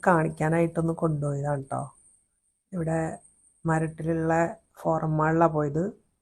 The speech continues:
അപ്പൊ ഞങ്ങള് ചെന്നപ്പോ തിരക്കൊന്നും അധികം ഉണ്ടായിരുന്നില്ല. ഉച്ച സമയത്താണ് പോയത്. അപ്പൊ അമ്മയ്ക്ക് ഇങ്ങനെയുള്ള സാധനങ്ങളൊന്നും ഇഷ്ടമൊന്നുമല്ല.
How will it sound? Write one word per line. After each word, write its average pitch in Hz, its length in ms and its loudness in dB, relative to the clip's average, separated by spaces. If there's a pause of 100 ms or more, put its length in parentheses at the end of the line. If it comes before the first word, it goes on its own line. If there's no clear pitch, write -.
(680)
അപ്പൊ 180 180 -14
ഞങ്ങള് 170 260 2
ചെന്നപ്പോ 175 300 0 (100)
തിരക്കൊന്നും 175 480 0
അധികം 165 220 0
ഉണ്ടായിരുന്നില്ല. 143 480 -2 (960)
ഉച്ച - 240 -8
സമയത്താണ് 170 600 0 (100)
പോയത്. 147 320 -2 (1700)
അപ്പൊ - 260 -8
അമ്മയ്ക്ക് 165 320 -4
ഇങ്ങനെയുള്ള 190 360 2
സാധനങ്ങളൊന്നും 175 500 2
ഇഷ്ടമൊന്നുമല്ല. 175 500 0